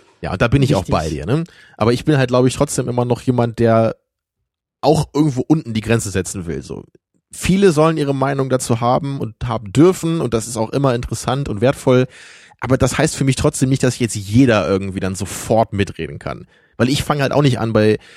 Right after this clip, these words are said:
Speaker 1: also ich zum Beispiel, ich kenn halt auch einige Videospiele immerhin, ja. Ich hab auch mein ganzes Leben irgendwie Videospiele gespielt. Aber ich würde halt nicht mal auf die Idee kommen, ja, mir überhaupt ansatzweise Gedanken darüber zu machen, was das beste Videospiel aller Zeiten ist. Weil ich einfach für mich persönlich das Gefühl hätte, ich,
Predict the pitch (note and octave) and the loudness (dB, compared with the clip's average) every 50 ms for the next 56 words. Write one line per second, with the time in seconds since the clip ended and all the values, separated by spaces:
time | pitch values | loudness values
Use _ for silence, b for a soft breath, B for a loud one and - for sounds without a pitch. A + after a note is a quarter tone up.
0 | B - A#2+ C3+ - D3+ - F#3 D#3 D3+ D3+ - - B2+ B2+ - - - D3 E3 | B -4 -4 -2 -2 0 0 2 2 2 2 2 0 -2 -2 -2 -2 -2 0 2
1 | D3+ C#3 C3 - B2 A#2+ C3 B2+ A2+ A2 G2 - _ A2+ C3 D3+ D3+ C3+ A#2+ A2 | 2 2 0 2 0 0 0 0 -2 -6 -8 -8 _ 0 2 2 2 2 2 2
2 | G2+ A#2 A2 G#2 F2+ F2+ - - - F#2 F2 C2+ C#2 E2+ D2+ - - E2+ F#2 A2 | 0 2 2 2 0 0 -2 -4 -6 -4 -2 -2 -4 -4 -6 -8 -8 -4 0 0
3 | A#2 A#2 - B2 A2 - B2 - A2+ A2 A2+ A#2+ A#2 A2+ - A2 B2 B2+ B2 B2 | 0 2 0 0 0 0 0 0 0 0 0 -2 -2 -2 0 2 2 2 2 2
4 | A2+ G#2+ G#2 G2+ G#2 B2 A#2 G2+ F2+ F2+ - - - G2+ F#2 F2+ - - - G2+ | 0 0 -2 -2 2 2 2 2 2 0 -4 -4 -4 -4 -2 -2 -6 -6 -6 -6
5 | E2 - - B B B B B B - A#2+ B2+ A#2+ C#3 E3 D#3 C3+ C3+ C3 C#3 | -8 -8 -10 B B B B B B 2 2 4 4 4 4 4 2 2 0 -2
6 | - D#3 C3 - A#2+ - - - A2+ A#2+ A2+ - _ - D#3 F3 G#3+ - - - | -2 -2 -2 -2 -4 -6 -8 -6 -6 -6 -6 -6 _ 2 2 2 2 0 -4 -10
7 | - - E2+ E2+ D#2+ F2 F#2+ A2 C#3+ E3 - - B2+ C3+ C3 B2+ C#3 C3 - - | -12 -10 -10 -10 -8 -4 -2 0 0 0 -2 0 2 2 2 2 2 -2 0 0
8 | E3+ F#3+ - - - _ D3 F3 A3+ A#3 G3 F#3 - - - D3 D3+ C#3+ C#3+ C3 | 0 0 -2 -8 -8 _ -4 -4 0 2 2 2 2 2 0 0 2 2 0 0
9 | A#2+ C3+ D#3 - B2+ A#2 G2+ A2+ G#2+ - A#2 A#2 B2 C3+ A#2 A#2 B2+ - A#2+ - | 0 0 -2 0 -2 0 2 2 2 2 0 -2 -2 -2 -2 -4 -2 -2 -4 -2
10 | - B2+ C#3+ - - A2 G#2 C3 C#3+ B2+ - - A2+ G#2+ G2+ G#2 - A#2+ A#2+ - | 0 -2 -2 0 -2 -2 0 2 2 2 2 2 -2 -2 -2 -2 0 0 0 0
11 | E2+ D#2 - - - B B B B B B B B B - A#2+ B2 A#2+ B2+ A#2+ | -4 -8 -10 -12 -14 B B B B B B B B B -2 -2 0 0 -2 -2
12 | C3 B2 - - B2 D#3 - - B2+ C3 D#3 C#3 C3 - - A#2 - F3 E3 C#3 | -2 -2 -2 0 0 0 2 4 4 4 4 2 0 0 -2 -2 2 2 2 2
13 | B2 - C3 - - - - b | 2 0 -2 -2 -2 -8 -14 b